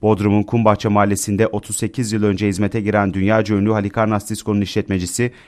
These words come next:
evli ve dört çocuk babası altmış dört yaşındaki Süleyman Demir, Torba Mahallesi'ndeki Casa Dilart Otel'de basın toplantısı düzenledi.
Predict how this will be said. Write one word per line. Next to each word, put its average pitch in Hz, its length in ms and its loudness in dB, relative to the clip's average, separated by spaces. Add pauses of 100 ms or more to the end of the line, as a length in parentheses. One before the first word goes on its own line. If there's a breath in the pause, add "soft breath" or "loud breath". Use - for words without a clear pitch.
(120)
evli 113 300 2
ve 120 180 0
dört 123 200 0
çocuk 107 320 -4
babası 107 460 0
altmış 104 400 -4
dört 120 180 -2
yaşındaki 107 440 -4
Süleyman 92 460 -2
Demir, 90 300 -2 (260 loud breath)
Torba 120 280 2
Mahallesi'ndeki 104 840 0 (240 loud breath)
Casa 131 340 0
Dilart 120 360 2
Otel'de 95 440 0
basın 104 240 -2
toplantısı 117 520 -4
düzenledi. 80 560 -2